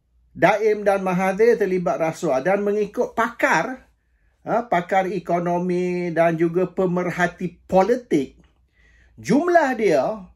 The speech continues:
di antara seratus hingga dua ratus bilion. One hundred to two hundred billion. Ini yang te-, telah didedah dan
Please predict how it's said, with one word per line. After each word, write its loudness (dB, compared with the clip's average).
di 6
antara 0
seratus 0
hingga 0
dua 0
ratus -4
bilion. 4
One 2
hundred -2
to -2
two -6
hundred -6
billion. -4
Ini 4
yang 2
te-, -2
telah 2
didedah -2
dan 0